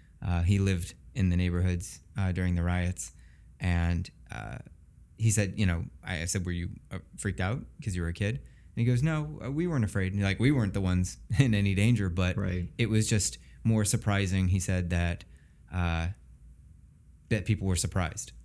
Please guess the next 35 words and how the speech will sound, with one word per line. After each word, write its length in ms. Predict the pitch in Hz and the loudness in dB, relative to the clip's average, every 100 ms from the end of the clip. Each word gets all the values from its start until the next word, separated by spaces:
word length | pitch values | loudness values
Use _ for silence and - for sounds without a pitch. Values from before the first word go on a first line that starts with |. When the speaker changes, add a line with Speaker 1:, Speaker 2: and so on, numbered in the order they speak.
| - - - | -20 -20 -6
Speaker 1:
by 180 | 90 76 | -2 -2
it. 160 | - - - | -4 -12 -6
It's 180 | 92 101 | -2 0
like 220 | 87 - - - - | -2 -4 -20 -18 -4
all 220 | 110 113 | 0 2
of 100 | 110 101 | 0 2
the 220 | 101 98 | 0 2
anger 280 | 101 98 101 | 2 2 2
and 100 | 90 | 0
frustration 520 | 92 - 95 - 101 | -2 0 0 0 0
that 120 | 82 | 0
we 180 | 87 90 | -2 0
had 100 | 90 | 2
all 180 | 90 87 | 0 -2
felt 540 | - - 87 110 - - - - - | -6 -4 -2 -2 -6 -14 -20 -12 -4
was 140 | 104 | -2
just 160 | 104 - | 0 0
now 140 | 92 | 0
being 240 | 87 90 87 | 2 0 0
shown 260 | - 92 | 0 0
in 140 | 87 87 | 0 0
public, 480 | 90 87 131 - - - - - - | -2 -2 -4 -6 -16 -20 -20 -20 -6
but 320 | 98 92 87 - - - - - | 0 0 0 -6 -16 -20 -20 -6
it 80 | 104 | -2
wasn't 260 | 98 104 98 | 2 4 4
anything 320 | 90 87 90 | 4 4 4
new 180 | 92 87 | 4 0
or 240 | 87 107 - - | -4 -6 -12 -2
crazy. 320 | 101 87 87 | 0 0 0
So 120 | 107 | 2
I 20 | |
didn't 160 | 101 107 | 2 2
know 140 | 98 | 2
how 100 | 92 92 | 2 4
much 360 | 90 87 - | 2 0 -8